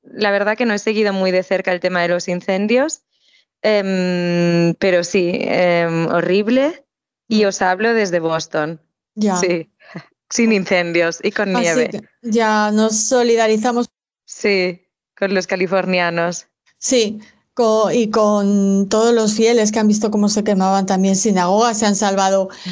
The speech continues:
Speaker 1: Mm.
Speaker 2: los rollos de la Torá, pero bueno, es, eh, son historias, eh, pues, eh, muy tristes de ver cómo desaparece, pues, parte importante de,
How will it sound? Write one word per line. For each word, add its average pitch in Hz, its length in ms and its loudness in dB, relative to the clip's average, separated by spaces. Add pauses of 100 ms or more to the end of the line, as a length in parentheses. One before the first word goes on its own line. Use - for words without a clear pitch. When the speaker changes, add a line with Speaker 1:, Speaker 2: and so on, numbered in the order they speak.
(180)
Speaker 1:
Mm. 220 80 -2
Speaker 2:
los 208 200 2
rollos 202 420 0
de 202 120 0
la 185 160 0
Torá, 208 320 0
pero 202 200 2
bueno, 185 300 0
es, 190 240 -2
eh, 196 300 2
son 214 180 0
historias, 233 720 0
eh, 180 420 0 (440)
pues, 190 260 -2
eh, 185 380 0
muy 208 180 2
tristes 220 460 0
de 202 100 0
ver 185 160 -2
cómo 208 300 2
desaparece, 190 720 0
pues, 196 320 -4
parte 175 260 -2
importante 185 600 0
de, 165 320 2